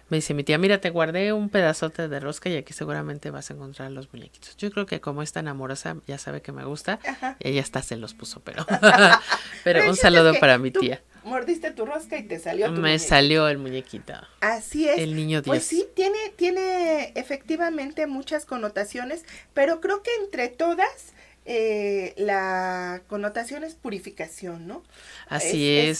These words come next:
Speaker 1: es.
Speaker 2: purificación.
Speaker 1: Eh, reconexión con el fuego después del agua del invierno.
Speaker 2: Ujú.
Speaker 1: Eh, la madre tierra comienza a despertar. Eh, de hecho, en las culturas antiguas se le representa como una bebé, una bebé niña, porque es la madre tierra que despierta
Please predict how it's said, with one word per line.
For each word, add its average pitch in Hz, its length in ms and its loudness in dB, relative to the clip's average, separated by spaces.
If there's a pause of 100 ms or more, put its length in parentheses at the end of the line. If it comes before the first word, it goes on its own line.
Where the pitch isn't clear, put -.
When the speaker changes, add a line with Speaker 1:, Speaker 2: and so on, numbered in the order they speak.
Speaker 1:
es. - 40 -10
Speaker 2:
purificación. 208 540 -2
Speaker 1:
Eh, 160 280 4
reconexión 175 720 2
con 196 220 0
el 170 80 -4
fuego 170 400 4
después 160 380 -2
del 160 180 0
agua 156 240 0
del 147 160 -4
invierno. 165 720 0
Speaker 2:
Ujú. 269 240 -6 (160)
Speaker 1:
Eh, 147 380 2
la 151 180 4
madre 156 280 0
tierra 175 580 0
comienza 156 580 -8
a 151 60 -6
despertar. 156 880 -4
Eh, 151 280 -4
de 156 160 0
hecho, 180 320 -6
en 175 100 -4
las 156 160 -4
culturas 147 500 -6
antiguas 190 760 0 (260)
se - 220 -4
le 156 80 -2
representa 160 540 -4
como 170 300 -8
una 170 220 -8
bebé, 165 400 -6
una 180 240 -8
bebé 160 300 -6
niña, 175 380 -4
porque 156 280 -12
es 151 80 -10
la 156 140 -8
madre 151 320 -8
tierra 160 460 -8 (360)
que 160 140 -10
despierta 196 640 -4